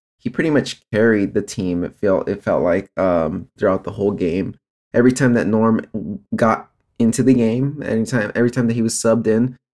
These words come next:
uh, he played great. I mean, he got buckets. He, he got buckets, and, um, he was pretty much the, one of the few player, one of the few players that we could have depended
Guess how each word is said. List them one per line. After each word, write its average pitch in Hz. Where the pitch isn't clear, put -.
uh, 95
he 110
played 123
great. 131
I 101
mean, 101
he 110
got -
buckets. -
He, -
he -
got 120
buckets, 139
and, 110
um, 95
he 123
was 104
pretty 147
much 165
the, 110
one 165
of 180
the 147
few 147
player, 123
one 147
of 170
the 143
few 143
players 135
that -
we 117
could 117
have 110
depended 113